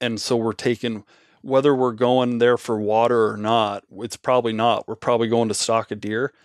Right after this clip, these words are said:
but we're throwing in all of our empty bladders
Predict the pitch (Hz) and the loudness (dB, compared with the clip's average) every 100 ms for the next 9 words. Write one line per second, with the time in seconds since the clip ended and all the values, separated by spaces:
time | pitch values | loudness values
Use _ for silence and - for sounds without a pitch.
0 | _ _ 113 107 107 - 120 117 110 - | _ _ -2 -2 -4 0 2 2 2 0
1 | 107 113 107 101 113 113 110 98 107 107 | 2 2 2 0 -2 -6 -4 0 2 2
2 | 104 104 - | -2 -6 -10